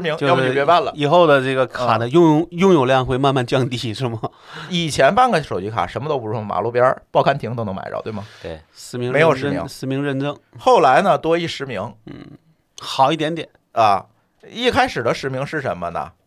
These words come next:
Speaker 1: 你收上这张卡，扫个二维码，
Speaker 2: 嗯。
Speaker 1: 然后自己动，动两下，对吧？好，实名认证通过，这卡能用了。我昨天新办一张卡，升级了。
Speaker 2: 嗯。
Speaker 1: 线上不能实名。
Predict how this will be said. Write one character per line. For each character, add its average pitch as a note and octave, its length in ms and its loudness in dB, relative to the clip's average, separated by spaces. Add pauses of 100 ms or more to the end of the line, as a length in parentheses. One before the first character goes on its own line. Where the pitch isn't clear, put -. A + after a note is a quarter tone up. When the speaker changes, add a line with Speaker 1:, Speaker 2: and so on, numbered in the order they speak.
Speaker 1:
你 A2+ 140 -10
收 C3+ 160 -2
上 F#3+ 160 4
这 F3 60 -2
张 F3+ 120 0
卡， - 300 -4
扫 D#2+ 220 -4
个 - 80 -2
二 C3+ 160 2
维 D3 100 2
码， E3 160 -8 (640)
Speaker 2:
嗯。 - 80 -18 (140)
Speaker 1:
然 A2 140 0
后 B2 60 2
自 B2 160 -8
己 F#2 220 -10
动， A2 260 -10
动 C3+ 160 -4
两 G2 180 0
下， A#2 240 2 (300)
对 G#2 100 -8
吧？ G2 240 0 (100)
好， G2+ 280 -2 (100)
实 - 200 -14
名 A#2 120 -8
认 A#2+ 140 -6
证 A#2 140 -4
通 A2+ 120 -8
过， A#2 120 0
这 A2+ 100 -6
卡 G#2 140 -6
能 F#2 160 -14
用 A2 180 -10
了。 A2 100 -16 (1300)
我 F#2+ 120 -10
昨 A2 80 -2
天 D#3 100 2
新 E3+ 140 -6
办 D#3+ 220 2
一 - 20 -8
张 F2+ 180 -10
卡， - 300 -14 (720)
升 A2+ 220 -8
级 G2+ 140 -8
了。 F#2 200 -4 (220)
Speaker 2:
嗯。 A#2 320 -10 (1200)
Speaker 1:
线 F#3+ 220 0
上 F3 180 2
不 C#3 80 -6
能 A2+ 120 -4
实 G#2+ 120 -10
名。 D#2+ 160 -12